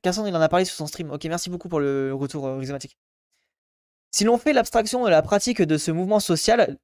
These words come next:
de ce christianisme de la libération, on ne peut pas comprendre le, des phénomènes sociaux et historiques aussi importants dans l'Amérique latine des trente dernières années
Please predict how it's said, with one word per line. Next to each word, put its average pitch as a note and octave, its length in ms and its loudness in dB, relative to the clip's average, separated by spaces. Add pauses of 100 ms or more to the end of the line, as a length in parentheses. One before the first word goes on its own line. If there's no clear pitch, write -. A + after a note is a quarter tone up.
de D#3 140 2
ce D#3 160 2
christianisme G#3+ 600 0
de C#3+ 80 2
la C#3 120 4
libération, F3 560 -2 (440)
on F#3 120 4
ne G3 80 6
peut G3+ 100 2
pas B3+ 160 4
comprendre G#3+ 460 2
le, D3+ 80 4 (100)
des D#3+ 140 2
phénomènes A3 360 0
sociaux G#3 380 2
et F3 80 8
historiques F3+ 420 0
aussi D#3 240 0 (100)
importants F3 540 0 (200)
dans D3 80 2
l'Amérique G3+ 320 4
latine G3 260 0
des D3+ 140 0
trente G#3 180 -4
dernières E3 360 0
années D3 260 -2